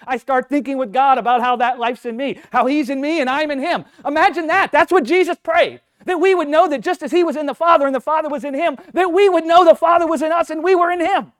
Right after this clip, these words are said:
And why would he pray that we would know that? So that we could have the apocalypse manifested in our heart, the revelation of Jesus Christ, the revelation of a life that can't be overcome. And we could ha-, see God swore to us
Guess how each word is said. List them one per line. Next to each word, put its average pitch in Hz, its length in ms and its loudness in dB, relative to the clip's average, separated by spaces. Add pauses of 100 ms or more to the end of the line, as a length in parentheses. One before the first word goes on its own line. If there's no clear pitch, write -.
(580)
And 381 160 -2
why 381 180 6
would 392 160 4
he 381 80 4
pray 359 300 0
that 370 160 0
we 403 100 4
would 415 220 0
know 392 220 4
that? 127 280 -12 (140)
So 392 180 4
that 349 160 2
we 392 140 8
could 302 120 0
have 294 160 2
the 294 100 0
apocalypse 226 680 -2
manifested 240 600 -4
in 277 180 -6
our 190 160 -2
heart, 208 260 0 (160)
the 269 140 8
revelation 269 640 4
of 190 140 -8
Jesus 240 340 -6
Christ, 240 320 -4 (220)
the 285 120 6
revelation 277 680 2
of 285 160 0
a 254 60 -2
life 220 340 -2 (200)
that 220 220 -6
can't 311 360 -4 (140)
be 294 200 2
overcome. 240 640 0 (120)
And 262 180 -6
we 320 180 -2
could 262 180 0
ha-, 254 140 -4
see 311 260 -2
God 170 340 2
swore 277 460 2
to 196 220 -6
us 208 180 -2